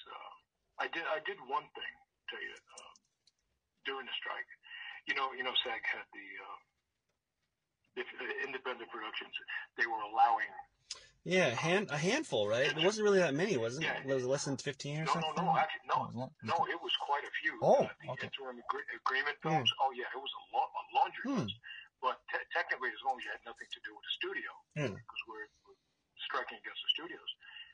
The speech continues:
Speaker 1: And, um, yeah, I was offered, uh, something very nice and, uh, spent, uh, eleven days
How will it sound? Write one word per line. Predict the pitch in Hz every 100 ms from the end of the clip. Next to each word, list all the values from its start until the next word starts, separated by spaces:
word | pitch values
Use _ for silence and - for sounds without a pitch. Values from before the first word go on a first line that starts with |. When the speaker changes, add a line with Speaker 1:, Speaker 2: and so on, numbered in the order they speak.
| _ _
Speaker 1:
And, | 120 120 120 120
um, | 123 123 123 120 _ _ _ -
yeah, | 147 202
I |
was | 175 -
offered, | 120 117 127 123 - 127
uh, | 123 120 117 117 - - _ _ _ _ _ _ _ _ _ - - -
something | - 120 113
very | 123 135
nice | 127 127 - -
and, | 117 113
uh, | 117 - - -
spent, | - 120 - _ -
uh, | 123 120 - - - - - -
eleven | - 123 123 120
days | 123 120